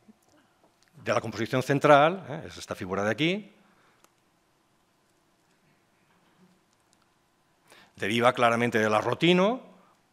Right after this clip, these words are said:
una figura que otros, eh, artistas del cuatrocento también utilizan, modificándola, naturalmente. Por eso digo que las citas habitualmente no son nunca, eh, literales, ¿eh? Otra cita clásica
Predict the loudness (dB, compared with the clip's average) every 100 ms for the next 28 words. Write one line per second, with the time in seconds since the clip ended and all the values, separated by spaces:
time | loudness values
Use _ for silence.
0 | -20 -14 -12 -10 -4 0 2 2 0 0
1 | 0 -4 -6 -8 -8 -10 -10 -14 -20 -16
2 | -14 -6 -6 -2 -2 0 -2 -4 -2 -4
3 | -4 -4 -4 -4 -4 -4 -4 -4 -10 -12
4 | -18 -10 -6 -6 -8 -8 -4 -2 -4 -6
5 | -14 _ _ -12 -6 -6 -6 -12 -18 -20
6 | -20 _ _ _ _ -14 -10 -6 -4 -2
7 | -2 -4 -6 -2 -2 -4 -16 -18 -12 -6
8 | -2 -2 -2 -4 -4 -6 -6 -6 -4 -2
9 | -2 -4 -12 -20 -20 -16 -10 -8 -8 -12
10 | -18 _ -20 _ _ -20 -20 -10 -6 -2
11 | -2 -4 -6 -16 -18 _ _ -20 -20 _
12 | _ _ _ -14 -6 -4 -4 -4 2 2
13 | 2 0 2 4 2